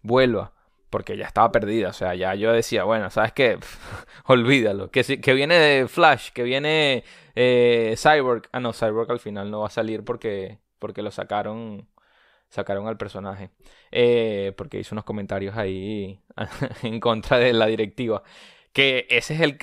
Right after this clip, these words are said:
ese es el problema, que la directiva de, de Warner y de D C Films es un poco dictatorial.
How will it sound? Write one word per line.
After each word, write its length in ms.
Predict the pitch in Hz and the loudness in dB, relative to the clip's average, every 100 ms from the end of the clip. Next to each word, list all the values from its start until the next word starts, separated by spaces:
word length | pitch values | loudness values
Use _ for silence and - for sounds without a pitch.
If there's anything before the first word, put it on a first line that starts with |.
| - | -6
ese 200 | 107 143 | -4 -4
es 40 | |
el 100 | 151 | -4
problema, 440 | 139 104 139 117 98 | -2 0 0 -2 -2
que 100 | 107 | -2
la 80 | |
directiva 480 | 104 107 98 113 120 | -2 -2 -4 0 2
de, 380 | 131 120 107 - | 4 2 0 -4
de 260 | 104 104 101 | -6 -4 -4
Warner 500 | 98 117 117 120 131 | 0 2 2 -2 -2
y 60 | |
de 180 | 117 107 | -2 -4
D 100 | 104 | -6
C 180 | - 107 | -8 -8
Films 380 | - 107 117 - | -4 -4 -4 -8
es 100 | 104 | -10
un 300 | 113 120 117 | -12 -12 -8
poco 560 | - 113 117 123 104 - _ _ - | -4 -2 0 0 0 -6 _ _ -12
dictatorial. 1000 | 110 107 - 104 101 104 113 110 110 160 | -10 -8 -4 -4 -4 -4 0 0 -2 -6